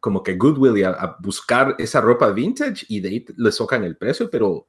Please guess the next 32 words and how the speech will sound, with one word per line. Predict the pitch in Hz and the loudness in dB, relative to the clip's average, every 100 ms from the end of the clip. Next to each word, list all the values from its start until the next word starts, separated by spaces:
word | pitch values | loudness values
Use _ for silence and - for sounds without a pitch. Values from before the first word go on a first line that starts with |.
| _ - | _ 0
hay | 110 | 2
buenas | 123 101 - | 4 0 -2
chivas. | 117 131 113 - - - - - _ _ _ | 0 0 0 -6 -20 -20 -20 -20 _ _ _
Eh, | 117 113 107 101 95 95 - | 4 6 6 4 2 -2 0
pero | 139 | 2
sí, | 160 | 2
regresando | 240 214 147 165 190 | 4 4 4 2 2
a | |
A | 190 | 2
C | - 160 | 0 2
L, | 143 196 226 - - - | 4 4 2 -2 -10 -10
no | 135 156 | -2 0
sé, | 175 196 190 | 4 2 2
Dan, | 135 165 233 | 2 2 4
para, | - 120 98 - | 4 4 2 -2
para | - 117 | 0 2
vos, | 117 - | 2 2
¿cuál | - 190 | -2 -2
fue | 185 | -4
lo, | 160 - | -4 -4
qué | 151 | -4
fue | 151 180 | -2 -2
lo | 156 | -2
mejor | 117 139 131 - | 0 0 0 -4
que | - | -8
te, | - - | -6 -4
o | 110 | -2
lo | 107 | -2
que | - | -2
más | 110 117 | -2 -2
te | 143 | -4
gustó? | 107 - 113 - | -6 -6 -6 -8